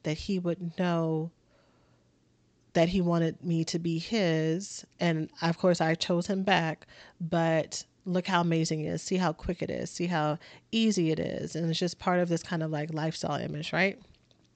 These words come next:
So once I started dating again, I had some of this stuff in my mind, right? Or I had a lot of this in my mind of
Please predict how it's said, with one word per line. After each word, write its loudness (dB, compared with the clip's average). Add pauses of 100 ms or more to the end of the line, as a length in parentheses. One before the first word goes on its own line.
(440)
So 2 (1800)
once 2
I 8
started 2
dating 2
again, -4 (280)
I 0
had 0
some -2
of 0
this -2
stuff -4
in -2
my -2
mind, -2
right? -2
Or 2
I 0
had 0
a 0
lot 0
of -2
this -6
in -10
my -10
mind -12 (400)
of 0